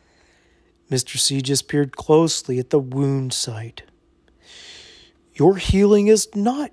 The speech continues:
yet complete, so you must not strain too much." Dalton nodded as he donned his torn and bloodstained tunic.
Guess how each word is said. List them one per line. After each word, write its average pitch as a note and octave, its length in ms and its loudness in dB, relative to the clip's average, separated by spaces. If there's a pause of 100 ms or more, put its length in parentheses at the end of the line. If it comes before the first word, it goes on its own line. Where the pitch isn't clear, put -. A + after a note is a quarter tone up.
(120)
yet F3 480 2
complete, D3+ 680 0 (720)
so D#3 380 2
you E3 220 -4
must E3+ 360 0
not F#3+ 300 0
strain F#3+ 480 0
too E3+ 220 -2
much." F3 580 -2 (1900)
Dalton C#3+ 360 0
nodded C3+ 440 4
as C#3+ 220 -2
he E3 100 -2
donned F3+ 600 0 (540)
his E3+ 360 -2 (100)
torn D#3 460 2
and D3+ 260 -4
bloodstained C3+ 760 0
tunic. B2+ 480 -6